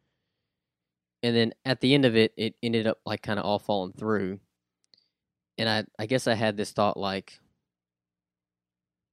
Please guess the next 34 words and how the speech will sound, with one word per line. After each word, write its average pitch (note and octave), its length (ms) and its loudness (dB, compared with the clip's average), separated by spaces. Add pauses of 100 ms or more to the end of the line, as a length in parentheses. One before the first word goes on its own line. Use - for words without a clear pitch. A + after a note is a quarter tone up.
I A2 80 -4
wonder C#3+ 300 -2
if B2+ 100 -6
she B2+ 180 0
was G#2+ 400 -2 (880)
a A2 60 -2
little A2 300 2
insulted. G2+ 600 -4
Like, F2+ 260 -6
I G#2+ 120 0
went A#2 280 0 (120)
through B2 160 4
that A2 160 0
work A2 320 2
because A2 260 -4
I G#2 100 0
thought G#2+ 280 0 (100)
it G#2+ 80 -2
would G#2+ 140 0
be G2 200 -4
easier C3 540 0
on C3+ 200 -2
her, C#3 200 2
but G#2+ 220 0 (1000)
I A#2 100 0
don't A2+ 180 0
know A2+ 140 4
if A2 100 -4
I G#2 100 4
was G#2 200 2
making A2 320 0
you G#2 100 0
feel A2 280 2
like F#2 300 -2